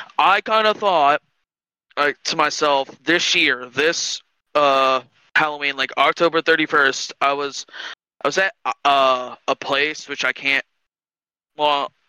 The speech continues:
I don't think it's anywhere else, so that would give out our location. But it's a grocery store we have, and, uh, I honestly thought,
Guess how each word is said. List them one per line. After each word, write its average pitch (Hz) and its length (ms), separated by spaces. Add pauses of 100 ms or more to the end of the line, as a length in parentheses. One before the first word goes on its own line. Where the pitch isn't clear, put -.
(180)
I 156 100
don't 202 160 (140)
think 151 320
it's - 240
anywhere 131 340
else, 123 240
so 123 280
that 123 120
would 123 220
give 127 200
out 127 400
our 117 120
location. 117 680 (360)
But 143 80
it's 147 120
a 120 60
grocery 170 360
store 139 220
we 131 120
have, 131 480 (480)
and, 135 500
uh, 131 440 (1120)
I 156 200
honestly 190 380
thought, 151 260